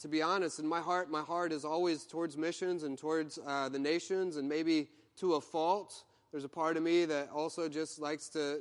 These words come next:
to be on an adventure and to go, and God had to calm some things in me, and, and God had to make it clear to us that for right now, for a season, I want you to invest wholeheartedly into the mission of,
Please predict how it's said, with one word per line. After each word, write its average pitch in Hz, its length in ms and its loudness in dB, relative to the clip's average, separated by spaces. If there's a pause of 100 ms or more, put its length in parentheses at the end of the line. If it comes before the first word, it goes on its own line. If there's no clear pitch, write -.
to 143 280 -4
be 147 260 -2
on 156 160 -2
an 151 100 0
adventure 160 540 -2
and 139 100 0
to 131 60 -2
go, 151 380 0
and 113 140 -4 (300)
God 143 220 0
had 151 160 0
to 135 80 -4
calm 160 360 0
some 151 220 -4
things 160 300 0
in 139 120 -2
me, 156 260 2
and, 139 180 -2 (160)
and 127 280 -8
God 147 220 -2
had 151 200 -4
to 143 40 -6
make 147 220 -4
it 143 80 -10
clear 160 220 -4
to 143 120 -6
us 160 220 -4
that 127 260 -8
for 147 140 0
right 165 360 0
now, 175 560 0 (400)
for 202 280 4
a 180 80 0
season, 175 680 -4 (560)
I 175 120 4
want 233 220 2
you 202 200 0
to 196 60 4
invest 170 520 2
wholeheartedly 196 880 2
into 190 320 0
the 170 80 -2
mission 175 380 -2
of, 143 160 -2